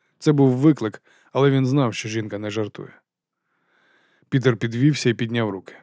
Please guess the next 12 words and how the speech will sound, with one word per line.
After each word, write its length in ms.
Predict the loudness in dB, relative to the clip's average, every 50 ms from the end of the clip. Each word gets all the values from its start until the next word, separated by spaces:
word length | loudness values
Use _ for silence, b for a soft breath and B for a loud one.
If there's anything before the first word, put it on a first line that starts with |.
| _ _ _ _ _ _ _ _ _ _ _ _ _ _
«Ми 220 | -4 -2 0 0 2
можемо 420 | 2 2 2 2 2 2 0 0
принаймні 480 | 0 0 0 2 2 2 2 0 0 0
домовитися 680 | -2 -2 0 2 2 2 2 0 0 -2 -2 -2 -2
не 100 | 0 0
робити 340 | 0 0 0 -2 -2 -2 -4
нічого 360 | -4 -2 0 0 0 0 0
необдуманого 720 | 0 -2 -2 -2 0 0 0 0 0 0 0 0 0 0 0
до 140 | 0 0
нашої 360 | 0 0 0 0 -2 -2 -2 -2
наступної 520 | -2 -2 -2 -2 -2 -2 -2 -2 -2 0
зустрічі». 580 | 0 -2 -2 -4 -6 -10 -14 -16 -16 -18 -18